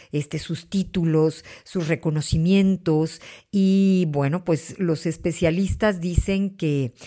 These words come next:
pues, esto puede literalmente estar alimentando un problema que puede, eh, eh, crecerse, ¿no?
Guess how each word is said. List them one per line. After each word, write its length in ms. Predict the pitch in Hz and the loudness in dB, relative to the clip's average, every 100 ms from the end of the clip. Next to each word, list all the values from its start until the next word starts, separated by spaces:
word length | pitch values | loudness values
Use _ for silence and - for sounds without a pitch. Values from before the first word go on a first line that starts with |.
| - - | -20 -8
pues, 200 | 143 139 | -6 -2
esto 340 | 170 170 196 | -4 0 -2
puede 360 | - 180 175 226 | 2 0 4 2
literalmente 1040 | 190 170 - 151 165 175 175 175 202 202 - | 2 -4 -2 0 0 0 -2 -2 0 0 -4
estar 260 | - 165 | -6 -2
alimentando 800 | 185 185 143 131 156 165 175 180 170 - - _ | 0 0 -2 -4 -2 -2 0 0 -2 -14 -20 _
un 220 | 208 233 | 2 4
problema 640 | 269 208 185 180 202 220 | 4 4 2 2 2 0
que 340 | - 160 147 143 | -2 0 0 0
puede, 500 | - 190 226 226 220 | 0 4 4 2 0
eh, 160 | 160 - | -6 -6
eh, 160 | 185 - | -8 -6
crecerse, 920 | 185 180 - 233 247 247 - - - - | -2 0 4 6 6 4 0 -4 -8 -4
¿no? 280 | 170 220 | 0 0